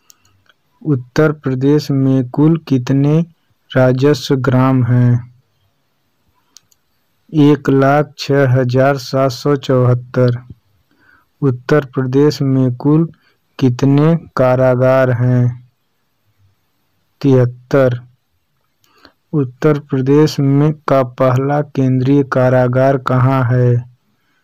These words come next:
आगरा, जो अठारह सौ चौवालीस में बना था। स्वतंत्रता के बाद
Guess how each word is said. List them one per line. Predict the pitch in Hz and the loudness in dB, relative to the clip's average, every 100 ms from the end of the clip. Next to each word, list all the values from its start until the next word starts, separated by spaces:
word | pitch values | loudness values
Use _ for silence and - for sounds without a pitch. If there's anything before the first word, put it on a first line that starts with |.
| _ _ _ _ _ _ _ _ _ _ _ _ _ _ _ - - _ - | _ _ _ _ _ _ _ _ _ _ _ _ _ _ _ -20 -20 _ -2
आगरा, | 131 127 131 131 135 123 123 - | 0 0 0 0 0 -2 -6 -10
जो | 139 139 | -4 0
अठारह | 131 123 131 131 139 | 0 -2 -2 0 0
सौ | 160 147 | -2 -4
चौवालीस | 127 - 135 131 131 135 123 | -6 -2 2 2 2 0 0
में | 139 123 | -2 0
बना | 123 123 | 2 2
था। | 120 - 120 120 _ _ _ _ _ _ _ _ _ _ _ _ _ - _ - _ - | 0 -4 -6 -8 _ _ _ _ _ _ _ _ _ _ _ _ _ -20 _ -20 _ -10
स्वतंत्रता | - 135 131 131 127 123 - 147 | -2 0 0 -2 -2 -4 0 0
के | 147 139 131 | 0 2 2
बाद | 131 143 147 | 2 0 0